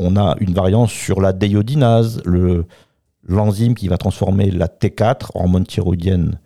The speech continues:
indispensable mais non encore active, en T trois, la seule qui active. C'est la seule clé qui ouvre toutes les serrures, et cetera, et cetera. Et on a d'autres polymorphismes, notamment sur la détox, parce qu'on n'est pas tous égaux sur la détox, et on a des polymorphismes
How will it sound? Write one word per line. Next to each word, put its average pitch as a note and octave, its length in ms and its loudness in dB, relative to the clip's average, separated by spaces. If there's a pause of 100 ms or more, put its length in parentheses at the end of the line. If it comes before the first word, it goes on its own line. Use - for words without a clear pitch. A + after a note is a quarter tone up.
(380)
indispensable G2+ 800 -2
mais F2 140 2
non G2 240 0
encore F#2 240 -2
active, D3 380 -4
en A2 100 -2
T F2 160 -2
trois, C#3+ 240 -2
la G2 140 0
seule C3 320 -2
qui - 120 -6
active. F2+ 460 -4 (320)
C'est - 120 -10
la D#2+ 80 0
seule F2 180 -2
clé B2+ 220 -2
qui - 120 -14
ouvre G#2+ 200 -2
toutes G#2+ 220 -4
les G2+ 80 -4
serrures, G2+ 460 -4 (360)
et E2 100 -6
cetera, A2+ 320 -2
et B2+ 60 0
cetera. - 280 -4 (220)
Et - 40 -10
on A#2+ 120 2
a B2+ 60 4
d'autres D#3+ 180 0
polymorphismes, A#2+ 540 0
notamment A#2 280 2
sur - 160 0
la F#2+ 120 2
détox, A2+ 680 -4 (720)
parce - 140 -18
qu'on F2 180 0
n'est F2+ 80 2
pas F#2+ 140 0
tous - 180 -4
égaux G2+ 200 0
sur - 140 -2
la E2+ 120 2
détox, A2 640 -2
et D#2+ 240 -2
on E2+ 100 -2
a F2+ 80 0
des E2+ 140 -2
polymorphismes F2 880 -2